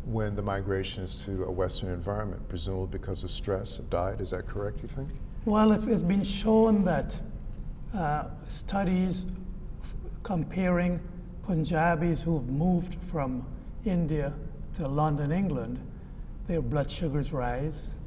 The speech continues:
Speaker 2: their cholesterol rises, et cetera, wa-, the waist size increases,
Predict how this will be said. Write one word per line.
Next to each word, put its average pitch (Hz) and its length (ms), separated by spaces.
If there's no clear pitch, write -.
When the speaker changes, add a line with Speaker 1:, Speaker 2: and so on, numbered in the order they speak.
Speaker 2:
their 151 160
cholesterol 147 680
rises, 135 500
et 120 120
cetera, 127 460
wa-, 120 220
the 156 80
waist 139 300
size 135 260
increases, 135 680